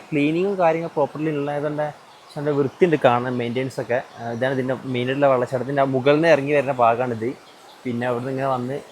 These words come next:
താഴത്തേക്ക് പോകുന്നുണ്ട്. പിന്നെ അവിടുന്ന് അങ്ങനെ പോണ് മൂന്നാമത്തെ ഫാൾസ്. അങ്ങനെ മൂന്നെണ്ണമാണ് ഇത് സെറ്റ് ചെയ്ത് വെച്ചിരുന്നത് ട്ടോ.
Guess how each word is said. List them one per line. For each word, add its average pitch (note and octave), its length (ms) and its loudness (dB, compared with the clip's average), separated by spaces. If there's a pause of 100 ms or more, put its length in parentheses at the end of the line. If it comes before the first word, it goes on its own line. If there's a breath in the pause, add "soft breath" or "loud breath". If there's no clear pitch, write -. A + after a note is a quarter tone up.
(120)
താഴത്തേക്ക് A#2+ 520 4
പോകുന്നുണ്ട്. A#2+ 280 0 (300)
പിന്നെ A#2+ 240 -6 (600)
അവിടുന്ന് D3+ 260 4
അങ്ങനെ D#3 220 0
പോണ് C#3+ 220 0
മൂന്നാമത്തെ C#3+ 380 -2
ഫാൾസ്. B2 340 0
അങ്ങനെ C3+ 240 -4
മൂന്നെണ്ണമാണ് C#3 480 -4
ഇത് B2 180 -8
സെറ്റ് B2 180 -8
ചെയ്ത് B2 120 -2
വെച്ചിരുന്നത് A2 340 -6
ട്ടോ. F#2+ 80 -4